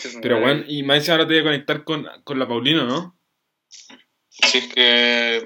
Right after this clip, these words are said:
Speaker 3: me dijo que me iba a avisar cuando empezara, pero si se demora mucho, me voy a tener que ir a acostar nomás.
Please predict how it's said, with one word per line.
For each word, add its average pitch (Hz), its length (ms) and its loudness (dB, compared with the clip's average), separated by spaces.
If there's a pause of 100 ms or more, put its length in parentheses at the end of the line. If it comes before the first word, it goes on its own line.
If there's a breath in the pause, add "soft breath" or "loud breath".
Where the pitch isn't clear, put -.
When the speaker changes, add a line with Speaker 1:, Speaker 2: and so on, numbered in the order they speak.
Speaker 3:
me 117 160 -2
dijo 127 160 0
que 135 60 2
me 131 60 -2
iba 131 60 4
a 123 40 2
avisar 120 220 -2
cuando 131 180 -8
empezara, 139 400 -4
pero 120 280 -8
si - 160 -6
se 120 100 -4
demora 117 220 0
mucho, 131 320 -8
me 139 60 -8
voy 123 80 -8
a 117 40 -8
tener 117 140 -8
que 113 60 -6
ir - 20 -4
a 110 40 -2
acostar - 300 -4
nomás. 117 340 -8